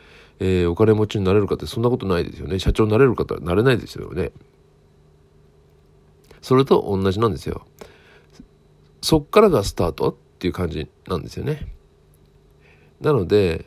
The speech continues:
えー、アフィリエイトの、おー、アフィリエイトにね、片足を入れたからといって、その、じゃあ何か特別にかん-、マインドみたいなものがね、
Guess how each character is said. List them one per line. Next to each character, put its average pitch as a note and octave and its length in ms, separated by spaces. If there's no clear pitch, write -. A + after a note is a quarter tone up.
え E2 1120
ー、 - 80
ア F#2 60
フ E3 120
ィ - 20
リ F3+ 80
エ - 20
イ B2+ 60
ト D#2+ 100
の、 E2 420
お - 60
ー、 E2+ 80
ア - 20
フ - 80
ィ - 40
リ E3+ 60
エ - 40
イ - 20
ト G2 80
に F2 100
ね、 A#2+ 120
片 G#2+ 220
足 A2 120
を A#2 40
入 G#2 80
れ G#2 80
た A#2+ 100
か G#2+ 80
ら D#2 80
と - 100
い D2+ 40
っ - 20
て、 A#2 260
そ F#2 100
の、 E2+ 280
じ - 80
ゃ G2 40
あ - 40
何 A#2 200
か G2 80
特 F#2 220
別 G#2+ 180
に G#2+ 120
か A2 140
ん-、 G#2+ 120
マ G2+ 200
イ A2 40
ン A2+ 60
ド A2 80
み G#2+ 160
た A#2 80
い G#2+ 60
な F#2+ 60
も E2+ 100
の D#2 80
が - 100
ね、 D3 240